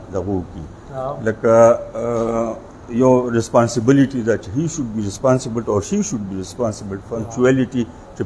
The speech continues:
Speaker 1: punctually په هر دغه کې and honest وي. خو په دې باندې ستا دغو کو زه چې اکثر راشم، زه داسې ګیدرینګ کې یا دغه کې دوی ته سپیچ ورکوم، هلکانو جنکو ته،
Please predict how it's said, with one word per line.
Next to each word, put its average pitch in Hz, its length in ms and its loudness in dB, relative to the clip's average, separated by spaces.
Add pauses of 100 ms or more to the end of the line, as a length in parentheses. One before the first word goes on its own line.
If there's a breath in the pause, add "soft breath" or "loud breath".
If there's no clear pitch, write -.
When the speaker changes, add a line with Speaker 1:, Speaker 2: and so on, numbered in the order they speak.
Speaker 1:
punctually 139 500 2 (140)
په - 60 4 (100)
هر 151 160 6
دغه 98 240 -2 (100)
کې 98 120 -10 (460 loud breath)
and 113 240 2 (180)
honest 110 440 2
وي. 82 100 -14 (420)
خو 127 80 -4 (100)
په 147 80 4
دې 202 240 6 (180)
باندې 151 440 4
ستا 151 400 4 (200)
دغو 123 280 6
کو 135 200 -2
زه 143 140 0
چې 147 120 -4
اکثر 147 320 2
راشم، 131 440 0
زه 117 240 0 (840)
داسې 117 240 2 (100)
ګیدرینګ 113 400 2
کې 123 60 -4
یا 110 220 4
دغه 104 220 2
کې 110 160 -8 (260)
دوی 110 100 -6
ته 107 140 -4
سپیچ - 340 -8
ورکوم، 110 420 -4
هلکانو 104 500 -4 (140)
جنکو 98 280 -4
ته، 104 160 -8